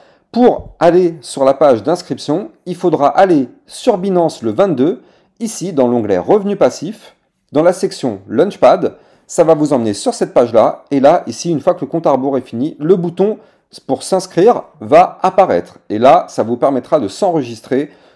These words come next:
sur le Launchpad qui va arriver. Et effectivement, vous allez être éligible et vous allez pouvoir obtenir votre bonus. Donc les amis, j'espère vraiment que ça va exploser.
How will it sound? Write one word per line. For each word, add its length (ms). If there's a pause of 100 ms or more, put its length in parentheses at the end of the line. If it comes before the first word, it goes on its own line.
(100)
sur 540
le 180
Launchpad 580
qui 140
va 100
arriver. 460
Et 20
effectivement, 500
vous 160
allez 140
être 220
éligible 420
et 40
vous 140
allez 140
pouvoir 400
obtenir 440 (100)
votre 500
bonus. 480 (460)
Donc 160
les 160
amis, 160
j'espère 360
vraiment 380
que 140
ça 160
va 300 (100)
exploser. 640